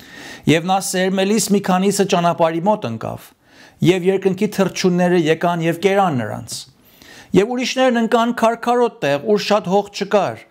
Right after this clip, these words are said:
և շուտով բուսան, խոր հող չունենալու պատճառովը։ Բայց երբ որ արեգակը ծագեց, տաքացավ, և որովհետև արմատ չունեին, չորացան,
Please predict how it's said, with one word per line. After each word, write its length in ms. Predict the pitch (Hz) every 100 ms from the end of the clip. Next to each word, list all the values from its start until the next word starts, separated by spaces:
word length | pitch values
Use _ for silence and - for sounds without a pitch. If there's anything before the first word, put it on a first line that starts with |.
| - - - -
և 220 | 147 175
շուտով 320 | - 190 208 196
բուսան, 500 | 165 185 190 165 113 110 - - -
խոր 340 | - 190 202
հող 360 | 170 180 196 165
չունենալու 500 | - 180 170 165 170
պատճառովը։ 680 | 165 151 - 165 175 127 107 - _ _ _ _ - - - _
Բայց 260 | 147 156
երբ 240 | 165 180 180
որ 140 | 185
արեգակը 560 | 160 165 165 175 180 170
ծագեց, 540 | 175 151 143 165 165
տաքացավ, 760 | - 147 165 160 - 170 147 127 - - _
և 240 | 147 165
որովհետև 560 | 147 185 196 185 180 170 -
արմատ 580 | 151 170 160 170 160 -
չունեին, 680 | - 151 143 131 185 240 247 - - _ _ _ -
չորացան, 680 | 240 262 202 - 131 113